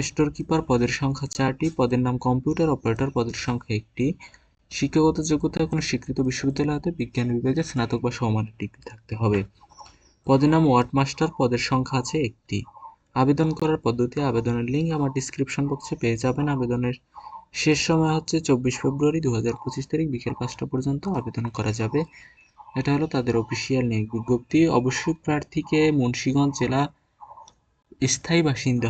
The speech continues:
হতে হবে। তো এই ছিল আজকের ভিডিও। দেখা হবে পরবর্তী কোনো ভিডিওতে। সঙ্গে থাকুন All Job News and Education চ্যানেলের। ধন্যবাদ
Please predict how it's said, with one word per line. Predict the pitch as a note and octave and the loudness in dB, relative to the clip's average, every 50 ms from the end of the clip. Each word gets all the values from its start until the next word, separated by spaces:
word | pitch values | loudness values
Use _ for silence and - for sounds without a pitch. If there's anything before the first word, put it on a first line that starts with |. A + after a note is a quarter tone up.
| A2 | -2
হতে | A2 G#2+ - - | -2 -4 -4 -6
হবে। | G#2 G#2 G#2+ G2+ A2 A2 - _ _ _ _ _ _ _ _ _ _ _ _ _ _ _ _ _ _ _ _ _ _ _ _ _ _ _ _ _ _ - _ _ _ - - - _ _ _ _ _ _ _ _ _ _ - | -6 -6 -6 -8 -8 -10 -10 _ _ _ _ _ _ _ _ _ _ _ _ _ _ _ _ _ _ _ _ _ _ _ _ _ _ _ _ _ _ -20 _ _ _ -20 -20 -20 _ _ _ _ _ _ _ _ _ _ -2
তো | - C3 | 2 2
এই | C3+ C3 C3+ | 4 4 4
ছিল | - D#3+ D3+ D3+ D3 | 2 2 4 4 2
আজকের | C#3+ - - - D#3 D3+ | 0 -2 -2 -2 -2 0
ভিডিও। | D3 D3+ D3 D3+ D3+ D3+ | 2 2 4 4 4 4
দেখা | C#3+ B2+ A#2+ - C3+ | 4 2 0 0 -2
হবে | B2 A#2+ B2 A#2+ - | -2 -2 -4 -4 -4
পরবর্তী | C#3+ D3+ D#3+ C#3+ C#3 A#2+ - A#2 | -2 -2 -2 -2 -4 -4 -4 -4
কোনো | A#2 A#2+ A2+ A2 | -2 0 0 2
ভিডিওতে। | A2 A#2 A#2 A#2+ B2 B2 D3+ C#3+ | 2 2 2 2 0 0 -2 -4
সঙ্গে | - - C3 A#2 A2+ A2+ | -2 -2 -2 -2 -2 -2
থাকুন | - B2+ B2 - D3+ D#3 | -4 -4 -4 -2 -2 0
All | C#3+ A#2+ A2+ - | 0 -2 -2 -2
Job | A#2 A2+ - A#2+ | -4 -4 -2 -2
News | B2 C3 C3 - | -4 -4 -2 -2
and | C#3+ C3+ C#3 C#3 | -2 -2 -2 -2
Education | C3 C3+ C3+ C#3 C3+ - - D#3 D#3+ | -2 -2 -4 -4 -6 -6 -8 -8 -6
চ্যানেলের। | - D#3+ D#3+ D3+ D3 D3+ D3+ D3+ C#3+ | -6 -6 -4 -4 -2 -2 -2 -4 -4
ধন্যবাদ | C3 B2 A2+ G#2+ G#2+ G#2 A2+ A2 | -4 -4 -2 0 0 0 -2 -4